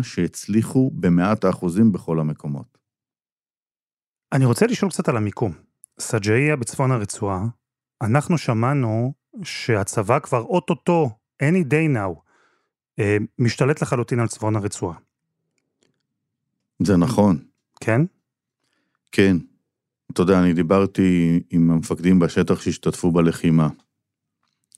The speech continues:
Speaker 1: והם אמרו לי, "ניר, תראה, אנחנו בדמדומי התנגדות שלהם." וזה נכון. ועדיין, כשיש דמדומי התנגדות, זה אומר שעוד יש במקומות מסוימים התנגדות, ויכולים לצאת מחבלים מפירים ולפגוע באנשינו.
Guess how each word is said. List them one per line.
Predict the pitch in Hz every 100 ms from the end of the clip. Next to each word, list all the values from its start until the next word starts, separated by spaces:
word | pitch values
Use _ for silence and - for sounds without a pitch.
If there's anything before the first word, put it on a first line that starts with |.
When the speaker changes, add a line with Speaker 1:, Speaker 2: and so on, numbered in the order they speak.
| _ _ -
Speaker 1:
והם | 101
אמרו | 107 110
לי, | 104
"ניר, | 92 101
תראה, | 92 95 95
אנחנו | 95 - 98 87
בדמדומי | 87 82 87 80 87 85 98
התנגדות | 104 - 90 78 87 82
שלהם." | - 76 69 67 - _ _ _ _ _ _ _ _ _ _ _ _ _ - -
וזה | 80
נכון. | 95 92 - 101 71 _ _ _ _ _ _ _ _ _ _ 85
ועדיין, | 90 82 107 117
כשיש | 95 - 82 95 101 - -
דמדומי | 92 87 85 82 98
התנגדות, | 95 95 80 78 78 76
זה |
אומר | 80 107
שעוד | 104 78 87
יש | 87
במקומות | 87 87 90 90 90
מסוימים | 85 90 90
התנגדות, | 90 - 87 76 80 78
ויכולים | 82 - 90 101
לצאת | 92 98 92
מחבלים | 90 90 85 92
מפירים | 95 95 80 80
ולפגוע | 78 80 80 98
באנשינו. | 98 101 104 - 110 104